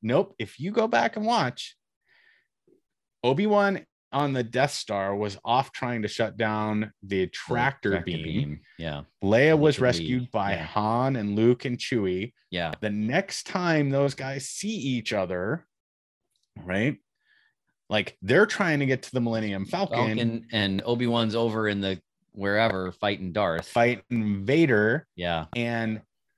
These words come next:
Speaker 1: who knows how long it's been since Ben and Leia have seen each other.
Speaker 2: Well, if she's, okay, here's what, here's my counterpoint to that part.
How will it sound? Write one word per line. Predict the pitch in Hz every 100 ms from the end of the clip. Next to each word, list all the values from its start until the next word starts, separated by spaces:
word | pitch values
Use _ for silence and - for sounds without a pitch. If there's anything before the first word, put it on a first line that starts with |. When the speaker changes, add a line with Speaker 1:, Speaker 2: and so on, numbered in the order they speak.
| _ _ _ _
Speaker 1:
who | 175 175
knows | 156 160 190
how | - 143
long | 135 131 139 147
it's | 107 -
been | 107 135 185 107 107 165 - _ _ _ _ _
since | - - 127 120 117 - - _ _ _ _ _ _ 101 - _ _ _ _ _ _ _ _
Ben | 117 127 147
and | 131 110 101
Leia | 92 117 113
have | 90 -
seen | - - 156 139
each | 85 - 76
other. | 71 - 117 151 _
Speaker 2:
Well, | 359 403 392 392 403
if | 208 208
she's, | - 262 226
okay, | 160 147 107
here's | 101 143 156
what, | 180 160 139
here's | 131 151
my | 151 143
counterpoint | 151 135 120 120 117
to | 101
that | 85 90 -
part. | 76 67